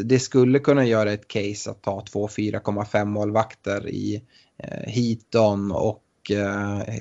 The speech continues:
Pope exempelvis i Burnley, som jag tror kommer, eh, vakta kassen före,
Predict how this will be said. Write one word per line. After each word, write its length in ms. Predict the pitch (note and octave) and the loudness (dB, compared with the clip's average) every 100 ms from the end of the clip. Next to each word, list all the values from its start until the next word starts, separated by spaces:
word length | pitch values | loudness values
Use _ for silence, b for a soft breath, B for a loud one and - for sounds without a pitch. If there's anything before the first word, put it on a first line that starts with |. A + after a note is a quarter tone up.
| - | -2
Pope 480 | - A#2+ A2+ - - | 4 4 2 -4 -10
exempelvis 560 | - G2 F#2+ - - | -6 -8 -6 -8 -6
i 40 | G#2+ | -2
Burnley, 420 | A2+ G#2 F#2+ F2+ | 2 2 0 -6
som 140 | - | -8
jag 120 | - - | -12 -10
tror 280 | - F2 - - | -10 -10 -12 -8
kommer, 320 | - - C3+ _ _ F#3+ | -6 -6 -10 _ _ -12
eh, 300 | A#2+ - G2 | -10 -8 -6
vakta 320 | G#2 - G#2 | -6 -6 -8
kassen 500 | - G2+ - G#2 G#2+ | -4 -4 -2 -4 -6
före, 480 | - G#2 G2+ G#2+ B2+ | -4 -2 -2 -6 -10